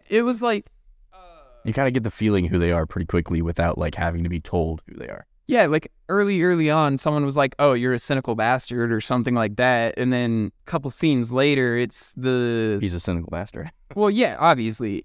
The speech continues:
Speaker 1: It goes straight into him being that while he's
Speaker 2: Yeah.
Speaker 1: playing the chess game or whatever. But then it's like,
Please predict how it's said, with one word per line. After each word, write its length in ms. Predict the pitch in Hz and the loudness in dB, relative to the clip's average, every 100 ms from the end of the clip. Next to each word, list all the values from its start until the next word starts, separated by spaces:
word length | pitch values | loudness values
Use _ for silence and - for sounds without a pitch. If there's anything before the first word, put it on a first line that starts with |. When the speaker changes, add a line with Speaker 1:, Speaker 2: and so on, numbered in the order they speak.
| - | -2
Speaker 1:
It 240 | 151 139 | -2 2
goes 260 | 160 151 - | 4 4 2
straight 480 | - - 156 151 | -8 -4 0 2
into 220 | 139 135 110 | 2 2 0
him 260 | 131 117 | 0 0
being 280 | 113 123 104 | 0 0 0
that 220 | 98 98 | -4 -4
while 160 | 120 120 | 2 2
he's 120 | 117 | 2
Speaker 2:
Yeah. 60 | 90 | 0
Speaker 1:
playing 240 | 131 123 | 0 0
the 80 | 107 | -2
chess 260 | - 135 - | -2 -2 0
game 320 | 143 143 143 | 0 2 0
or 80 | 143 | 0
whatever. 460 | 147 151 156 160 - _ _ _ | 0 0 -2 -4 -8 _ _ _
But 100 | - | -2
then 140 | 143 151 | 2 2
it's 140 | 143 | 2
like, 260 | 151 131 | 2 2